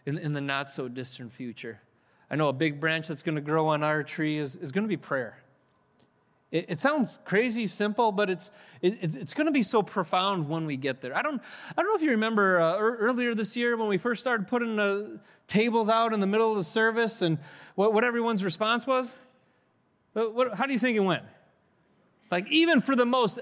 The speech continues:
extroverted of extrovert person, this is like, "This is weird and uncomfortable, and I wanna leave," but, but you sat through it.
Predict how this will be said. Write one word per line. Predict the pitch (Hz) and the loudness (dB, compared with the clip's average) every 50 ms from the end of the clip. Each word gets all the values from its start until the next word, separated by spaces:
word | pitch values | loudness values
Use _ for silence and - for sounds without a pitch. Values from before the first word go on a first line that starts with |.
| - 226 | -2 -2
extroverted | 254 269 - - 294 269 233 247 240 233 226 214 202 | -2 -2 0 0 0 2 4 4 4 6 6 4 4
of | 202 190 185 - | 2 0 0 -2
extrovert | 220 240 220 - - 240 208 196 214 220 214 208 208 202 208 208 208 202 185 - - | -2 -2 0 0 0 2 4 4 4 4 4 2 2 0 -4 -8 -10 -12 -14 -2 2
person, | 220 214 202 - - 165 147 139 | 4 4 4 4 4 2 2 2
this | 175 190 | 2 2
is | 185 | 2
like, | 175 156 139 - - - - - - - - _ - | 2 2 2 0 -4 -12 -20 -20 -20 -20 -18 _ 2
"This | 165 262 254 285 | 2 2 4 4
is | 302 | 4
weird | 262 226 247 240 240 233 240 240 247 254 247 - - - - - - _ _ _ _ _ _ | 4 4 4 4 4 4 4 2 0 -2 -6 -8 -14 -20 -20 -20 -20 _ _ _ _ _ _
and | - 156 202 254 285 | -2 0 2 2 2
uncomfortable, | 302 285 240 - 226 226 220 208 214 240 226 214 220 220 220 226 247 233 - - - - - - - - _ _ - | 2 2 2 2 2 2 2 0 -2 0 2 2 4 4 2 0 -2 -6 -12 -20 -20 -20 -20 -20 -20 -20 _ _ -4
and | 165 185 | -2 0
I | 247 | 2
wanna | 269 285 285 285 294 | 2 2 2 2 2
leave," | 285 269 233 226 233 233 247 247 247 233 220 214 - - _ - | 4 4 4 4 4 2 0 0 -2 -4 -6 -10 -14 -14 _ -2
but, | 226 214 208 226 | -2 -2 0 -4
but | 233 220 - | -6 -6 -4
you | 247 | -4
sat | 214 - - 311 320 339 320 - | -4 -2 0 0 0 0 -2 0
through | 226 190 202 220 | 2 4 6 6
it. | 262 277 | 6 4